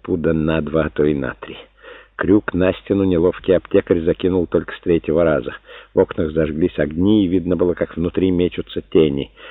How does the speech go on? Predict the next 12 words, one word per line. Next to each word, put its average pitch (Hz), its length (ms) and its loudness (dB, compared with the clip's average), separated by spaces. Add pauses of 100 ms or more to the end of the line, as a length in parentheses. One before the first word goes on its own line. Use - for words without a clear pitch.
(160)
"Лезьте", — 101 420 4
приказал 82 400 0
фон 82 280 0
Дорн, 92 260 2
подпихивая 85 680 0
Вальзера 85 460 2
в 80 80 -6
зад. 80 280 2
"Примите 98 380 2
мешок, 95 440 0
потом 95 280 2
я". 82 300 2